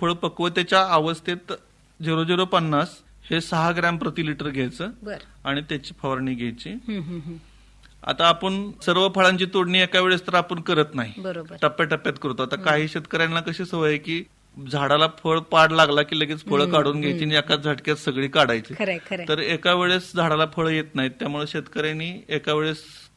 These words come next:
Speaker 1: फळाची
Speaker 2: सगळीच
Speaker 1: तोडणी
Speaker 2: फळं
Speaker 1: करू
Speaker 2: तोडून,
Speaker 1: नये.
Speaker 2: हम्म.
Speaker 1: त्याची विक्रीचं व्यवस्थापन करायला सुद्धा त्यांना फायद्याचं होतं
Speaker 2: बरोबर.
Speaker 1: की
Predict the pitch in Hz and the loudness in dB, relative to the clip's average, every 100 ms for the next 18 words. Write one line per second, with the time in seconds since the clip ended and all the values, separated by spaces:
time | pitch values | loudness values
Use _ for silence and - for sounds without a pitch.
0 | _ 147 143 196 190 180 165 180 175 185 | _ 0 0 0 0 2 2 2 2 0
1 | 160 143 135 160 151 156 160 156 160 170 | 0 0 0 -2 -4 -4 -4 -2 -2 -4
2 | 170 180 170 170 - 170 180 175 170 160 | -4 0 2 0 0 -4 -4 -4 -2 0
3 | 160 165 160 160 160 156 151 160 151 151 | -2 -4 -6 -4 -4 -4 -2 -2 0 -2
4 | 151 139 143 180 185 170 160 165 - 247 | -2 -4 -6 -6 -6 -6 -8 -14 -6 -2
5 | 254 151 | -2 -2